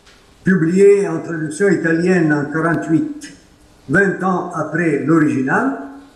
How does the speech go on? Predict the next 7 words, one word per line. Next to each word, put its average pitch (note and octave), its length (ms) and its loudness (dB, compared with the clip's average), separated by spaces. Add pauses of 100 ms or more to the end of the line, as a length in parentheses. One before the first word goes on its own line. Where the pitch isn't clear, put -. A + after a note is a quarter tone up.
(520)
livre D#3+ 640 2
à D3+ 80 -4
contre-courant F3+ 1200 0 (240)
sur E3 440 0
la D3 140 2
terreur D3 420 0
blanche. A2+ 520 -6